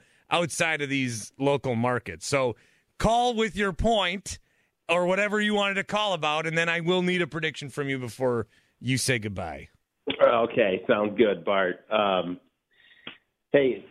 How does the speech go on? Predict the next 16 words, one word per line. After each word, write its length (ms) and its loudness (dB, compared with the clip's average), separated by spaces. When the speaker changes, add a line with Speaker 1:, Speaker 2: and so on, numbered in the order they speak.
Speaker 2:
so 360 4
I'm 220 4
wondering 800 0
what 580 -2
is, 240 0
exactly 600 0
is 140 -6
going 280 2
on 480 0
with 240 -2
the 60 -2
Bucks. 380 0
So 340 4
they 340 0
fire 500 4
Griff 480 2